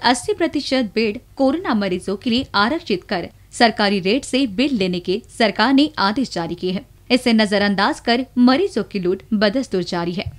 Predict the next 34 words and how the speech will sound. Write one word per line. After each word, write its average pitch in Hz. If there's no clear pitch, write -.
मरीजों 339
की 381
शिकायतों 262
के 240
आधार 202
पर 202
तेरह 208
अस्पतालों 196
को 285
नोटिस 214
भेजे 180
गए। -
तीन 208
दिन 240
में 254
ठोस 269
कार्रवाई 180
करने 196
का 226
जोशी 269
को 214
आश्वस्त 220
किया 175
गया। 175
उसी 254
में 233
से 233
एक 262
विम्स 269
अस्पताल 208
के 254
जय 208
साखरकर 214
से 190